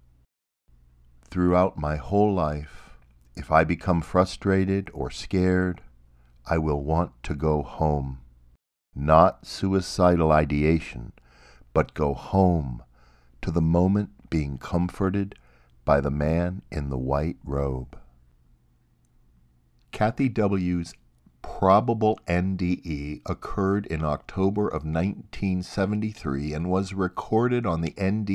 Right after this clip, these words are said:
E R F website on October eighth, twenty ten. So approximately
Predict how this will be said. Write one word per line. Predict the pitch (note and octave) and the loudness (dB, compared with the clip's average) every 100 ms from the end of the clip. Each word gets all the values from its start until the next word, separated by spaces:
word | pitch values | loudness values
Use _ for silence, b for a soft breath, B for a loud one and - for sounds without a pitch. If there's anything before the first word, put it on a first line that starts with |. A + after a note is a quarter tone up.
| F#2+ | -2
E | G2 G2+ | -2 -2
R | F2+ F2 | 0 0
F | D#2 E2 E2+ | -2 -4 -2
website | F#2 E2 - B2+ C#3+ - _ _ _ _ | -2 -2 -4 -2 -2 -8 _ _ _ _
on | E2 E2 | 0 0
October | D#2+ - A#2 A#2 A2+ | 0 -2 0 2 2
eighth, | - F#2 F2+ - _ - - - | 2 0 0 -4 _ -20 -20 -18
twenty | - F2 E2 D#2+ | -2 -2 -2 -6
ten. | C2 G2 C#2+ C2 - _ _ _ _ | -6 -6 -6 -8 -20 _ _ _ _
So | _ - G#2+ | _ -4 -4
approximately | - - C3 C3+ - F2+ - E2+ E2+ E2 | -4 -6 -6 -6 -6 -6 -4 -6 -4 -6